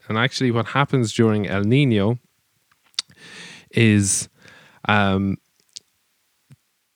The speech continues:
it basically causes, they don't know why, but the surface winds change. Um,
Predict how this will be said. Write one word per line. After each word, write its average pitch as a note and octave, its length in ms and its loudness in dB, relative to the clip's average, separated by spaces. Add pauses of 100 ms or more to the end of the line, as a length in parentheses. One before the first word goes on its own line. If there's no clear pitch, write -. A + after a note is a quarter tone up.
(140)
it - 180 -2 (100)
basically C#3 500 4
causes, B2 520 2
they A2+ 120 0
don't C#3+ 200 4
know C3+ 120 4
why, A2+ 320 2
but A#2 180 0
the - 80 -2
surface C#3 560 0
winds A2 640 0 (520)
change. G#2 720 -2 (560)
Um, F#2 640 -2